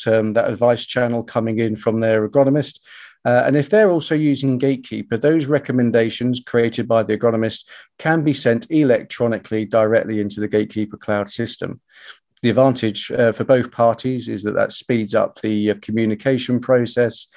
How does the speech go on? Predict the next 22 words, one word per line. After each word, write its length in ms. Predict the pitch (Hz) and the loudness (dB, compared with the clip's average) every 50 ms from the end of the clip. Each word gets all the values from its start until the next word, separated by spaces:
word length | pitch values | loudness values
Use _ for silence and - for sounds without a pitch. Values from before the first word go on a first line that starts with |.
| - - - _ _ - | -20 -20 -20 _ _ -14
It 100 | - 104 | -12 -12
reduces 520 | 107 104 - 113 110 104 - - 107 - | -10 -6 -4 -2 -2 -2 -4 -6 -6 -4
some 160 | - 117 107 | -2 -2 0
of 80 | 104 98 | 0 0
that, 360 | 104 104 - - - - - | 0 0 0 -2 -8 -4 0
uh, 220 | 107 101 101 98 - _ - - - - _ _ - - | 2 2 2 2 -2 _ -20 -20 -20 -20 _ _ -6 -2
uh, 120 | 101 101 | -2 -2
double 320 | 101 - 120 113 110 110 117 | 2 2 2 2 4 4 2
a-, 80 | 117 | 2
data 460 | 113 113 - - 117 110 104 - 117 | 0 -2 0 0 0 0 0 0 0
entry 260 | 117 120 110 - - 113 | 0 0 0 -4 -6 -2
burden, 500 | - 127 120 120 117 110 120 117 117 117 | 2 2 4 4 2 2 0 0 0 0
and 160 | 101 117 120 | -2 -2 -2
it 60 | 120 | -2
also 260 | 139 123 110 - 113 | -2 -4 -4 -2 -4
removes 360 | 110 107 104 107 110 107 98 | -2 -2 0 -2 -2 -2 0
any 120 | 107 104 104 | -2 -4 -4
potential 580 | 101 - - - 110 104 98 98 - 107 107 - | -6 -10 -10 -6 -6 -6 -6 -6 -6 -4 -4 -2
errors 340 | - 110 110 104 104 98 98 | -2 -2 -2 -2 -4 -4 -6
as 140 | 104 98 101 | -8 -6 -4
well. 360 | 110 120 110 101 87 90 - _ _ - - - - - - _ _ - | 0 0 0 0 0 -6 -12 _ _ -20 -20 -20 -20 -20 -20 _ _ 2
Um, 360 | 113 113 113 113 110 107 107 | 4 4 4 4 2 -4 -6